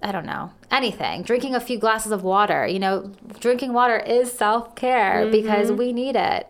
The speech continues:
Speaker 1: Um,
Speaker 2: Yeah. I have a reminder on my phone to, to tell me to drink water, like, every thirty minutes. And it's been such a lifesaver because
Speaker 1: That's
Speaker 2: now
Speaker 1: awesome.
Speaker 2: it's, like, programming my brain. Like, I actually remember now to drink water,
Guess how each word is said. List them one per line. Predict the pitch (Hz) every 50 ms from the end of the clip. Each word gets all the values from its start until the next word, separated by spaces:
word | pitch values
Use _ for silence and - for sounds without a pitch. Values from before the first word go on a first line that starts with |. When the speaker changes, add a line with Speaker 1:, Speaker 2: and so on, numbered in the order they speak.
| -
Speaker 1:
Um, | - 202 196 190 185 185 180 175 185
Speaker 2:
Yeah. | 180 185 185 190 - - -
I | 214
have | 214 233 233 254
a | 240
reminder | 226 208 185 180 175 170 180 180
on | 175 170
my | 170 170
phone | 170 - 165 165 165 160 160 160 175 185
to, | - - 165 160 156 156 165 - - - - _ _ _
to | - - 208
tell | - - 196 185
me | 180 180
to | 180 196 185
drink | 190 180 175 180
water, | 180 175 165 165 170 175
like, | 175 175 170 -
every | - 170 175 165 160 165 160 156 160
thirty | 165 - 170 165 160 160
minutes. | 175 - - - 208 220 - -
And | 190 202
it's | 214 214 -
been | - 277 302
such | 302 - 294 294
a | 320
lifesaver | 262 202 208 262 - - 202 185 175 175 180 180
because | 208 208 208 202 202 196
Speaker 1:
That's | 196 190
Speaker 2:
now | 202 202 202 214 220 226 -
Speaker 1:
awesome. | 180 175 170 - - 180 190 180 190 190
Speaker 2:
it's, | 196 196 -
like, | 202 208 196 190 190 - -
programming | - 214 202 196 202 202 196 190 190 185 185
my | 180 170 165
brain. | 165 170 170 170 165 175 190
Like, | 185 185 202
I | 202 208 214
actually | 220 220 - 247 233 214
remember | 202 190 180 180 175 180 185 190 190 180
now | 175 170 170
to | 170 - 185
drink | 180 175 175 175
water, | 175 165 165 165 170 175 190 208 226